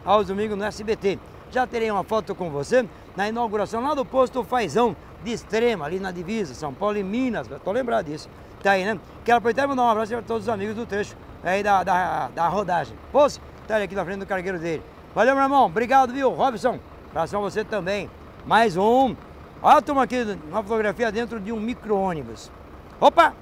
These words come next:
Essa aí é mais uma galera trocar uma aprovada no exame da categoria D. Tá aí, tá no ônibus a turma ali, né? Tá aí, né? Tô aqui por Maceió e a nossa missão é ser instrutor de autoescola.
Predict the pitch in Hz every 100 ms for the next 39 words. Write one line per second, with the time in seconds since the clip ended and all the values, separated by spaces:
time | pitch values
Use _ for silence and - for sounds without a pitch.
0 | - - 214 247 254 247 240 240 233 233
1 | 226 254 226 240 247 233 - 240 233 185
2 | 214 226 220 - - - 208 196 208 226
3 | 214 226 - 208 214 233 190 123 - 226
4 | 156 - - - - 131 175 165 180 156
5 | 170 202 208 185 190 202 208 165 160 151
6 | 151 214 - - - 180 196 185 220 180
7 | - - 214 208 233 214 208 208 - 262
8 | 240 233 277 220 - - - 208 220 226
9 | 226 233 226 170 233 220 - 226 226 -
10 | 220 - 196 196 196 220 180 202 - 190
11 | 196